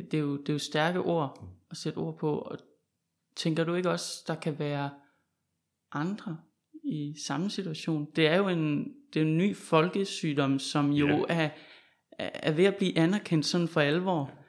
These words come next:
Speaker 1: Og, og, hvad, hvad tænker du om det?
Speaker 2: Jamen altså, altså en af grundene til,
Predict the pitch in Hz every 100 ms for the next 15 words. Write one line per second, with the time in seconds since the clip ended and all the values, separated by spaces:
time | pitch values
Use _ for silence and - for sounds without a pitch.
0 | _ _ - - - 110 90 - - -
1 | - - - _ - - 175 220 165 202
2 | 220 196 185 185 160 185 226 - _ -
3 | - - 143 139 131 123 120 - - -
4 | - 151 151 143 123 117 135 131 127 127
5 | -